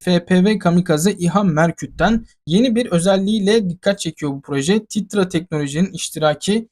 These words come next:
sav X teknoloji tarafından geliştirilen bu Merküt'e veya bu platforma yüksek çözünürlüklü ve geniş görüş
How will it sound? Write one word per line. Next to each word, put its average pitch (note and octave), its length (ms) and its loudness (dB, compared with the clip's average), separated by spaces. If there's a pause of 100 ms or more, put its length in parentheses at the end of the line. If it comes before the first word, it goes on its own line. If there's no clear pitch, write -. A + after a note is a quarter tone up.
(160)
sav - 340 0 (100)
X - 440 0
teknoloji D3 640 -4
tarafından F3 680 0 (280)
geliştirilen E3 800 0
bu D#3+ 140 -2
Merküt'e F3+ 720 -2 (260)
veya C#3+ 240 0
bu F#3 100 -2
platforma D#3+ 480 2
yüksek G#3+ 460 0
çözünürlüklü E3+ 880 0 (220)
ve G3+ 80 2
geniş G3+ 440 2
görüş F3 360 0